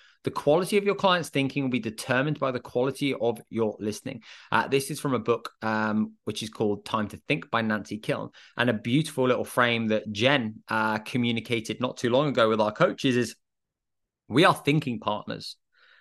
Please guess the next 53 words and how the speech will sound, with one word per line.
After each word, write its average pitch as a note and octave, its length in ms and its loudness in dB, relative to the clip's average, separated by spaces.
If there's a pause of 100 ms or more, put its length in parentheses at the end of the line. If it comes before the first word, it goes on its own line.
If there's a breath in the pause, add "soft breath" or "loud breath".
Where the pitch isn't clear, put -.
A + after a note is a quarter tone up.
(420 soft breath)
In C#3+ 100 4
a D3+ 60 6
coaching E3 460 0
relationship, C#3+ 500 0
we C#3+ 100 4
are C#3 80 4
now C3 140 2 (180)
thinking D3 380 0
partners B2 460 0
together. A2 540 0 (380 soft breath)
This C#3 200 4
isn't D#3 400 2
now C3+ 260 6
a B2 60 6
dictatorship B2+ 800 -2
and C3+ 220 4
or C3 120 6
I'm C3 120 4
gonna B2 140 2
tell C3 260 0
you B2 160 0
what A2+ 280 -2
to - 80 -6
do. A#2+ 240 0 (300 loud breath)
This D#3+ 120 2
is - 60 -2
about D#3 240 4
us C3+ 160 0
now C#3 100 0
creating C3+ 460 0
an B2+ 80 4
environment B2 520 4
and B2 80 -4
creating B2 380 -2
a A2 40 -2
space - 440 -2
and C3+ 80 -4
creating B2 340 -2
a G#2+ 60 0
vehicle, A#2+ 460 0
which C#3 200 -6
is A2+ 60 -2
a A#2 60 0
blend B2+ 300 0
between C3+ 260 -2
support - 400 2
and D3 100 -2
challenge, B2+ 340 0
which A2 160 -10
is A2 60 -4
built C3+ 300 2
upon C#3+ 240 2
relationships B2 640 0